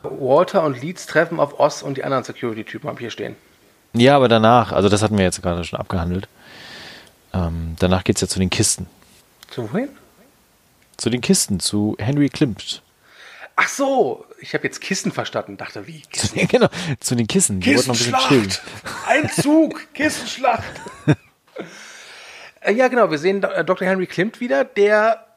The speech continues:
Speaker 1: überraschenderweise jetzt doch pro Revolution ist, wobei ich mich erinnern kann, dass er relativ deutlich der Melanie seine Treue geschworen hat.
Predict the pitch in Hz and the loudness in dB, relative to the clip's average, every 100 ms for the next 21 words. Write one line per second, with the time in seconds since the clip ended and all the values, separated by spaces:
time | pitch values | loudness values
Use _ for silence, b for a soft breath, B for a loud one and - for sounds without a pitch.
0 | _ _ _ 190 190 175 208 226 202 196 | _ _ _ -2 2 2 2 0 2 2
1 | 196 190 180 190 180 - _ _ _ - | 4 0 0 0 0 -2 _ _ _ -4
2 | 170 220 233 214 175 185 185 180 175 - | 2 4 4 2 0 -2 0 -2 -4 -2
3 | 196 226 240 269 254 - - _ - 165 | 2 2 -2 -10 -10 -14 -16 _ -12 -6
4 | 180 170 180 202 - 202 220 196 208 196 | -2 2 2 0 -6 -6 -6 -4 -2 0
5 | 202 214 214 - 190 190 180 175 180 175 | 0 -4 -14 -4 -2 0 0 2 0 2
6 | 185 185 - - 156 175 185 - 151 143 | 0 -2 -10 -2 0 0 -2 2 2 4
7 | 165 202 196 170 151 - 143 185 214 - | 2 2 0 -2 -4 0 0 2 -4 -8
8 | - 226 226 269 294 | -4 -4 -2 -6 -6